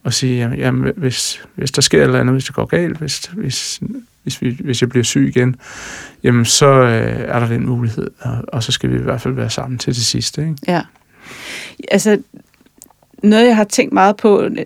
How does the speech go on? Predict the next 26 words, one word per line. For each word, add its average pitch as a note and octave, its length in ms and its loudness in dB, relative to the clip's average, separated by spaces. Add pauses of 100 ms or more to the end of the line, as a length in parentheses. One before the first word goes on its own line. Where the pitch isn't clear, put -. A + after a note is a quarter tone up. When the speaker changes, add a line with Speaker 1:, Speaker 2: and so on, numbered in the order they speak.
Speaker 2:
øh, E3+ 260 2
når F3 120 -2
jeg, D#3+ 260 -2 (240)
øh, - 160 -8 (320)
ligesom F3+ 420 -6 (400)
forberedte F#3+ 760 2
mig E3+ 120 0
til, - 140 -2
at F3 80 0
vi F3+ 80 0
skulle - 220 -6
tale E3+ 240 2
sammen, F3+ 280 0
og E3 60 0
også F3 180 -2
da G3+ 40 -2
vi E3+ 200 -4 (360)
havde F3+ 180 0
en F3+ 100 2
samtale, F#3 560 0
inden F#3 260 4
vi G3+ 80 4
skulle F#3 240 -2
mødes F#3 300 0
i - 20 -12
dag, F#3 300 0